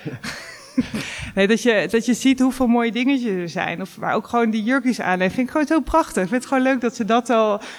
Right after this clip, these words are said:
nu meekrijgt. Gewoon die patronen en die kleuren. En dan, eh, ehm, ja, ik ben ook wel iemand die zegt, "Kijk hier, heb je een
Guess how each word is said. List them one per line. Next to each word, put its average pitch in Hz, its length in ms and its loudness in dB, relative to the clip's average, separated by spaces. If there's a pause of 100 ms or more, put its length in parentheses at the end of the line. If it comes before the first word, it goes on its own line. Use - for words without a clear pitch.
nu 233 200 6
meekrijgt. 220 580 2
Gewoon 190 180 0
die 190 100 0
patronen 202 580 0
en 185 80 0
die 190 140 -2
kleuren. 202 520 -2
En 175 200 -2
dan, 180 280 -2
eh, 175 160 -6 (540)
ehm, 175 480 -4
ja, - 140 -2
ik 196 120 0
ben 185 120 0
ook 208 120 2
wel 226 100 0
iemand 190 220 0
die 202 80 0
zegt, - 120 -8
"Kijk 403 160 -4
hier, 359 240 0
heb 233 160 -4
je 302 100 -12
een 294 300 0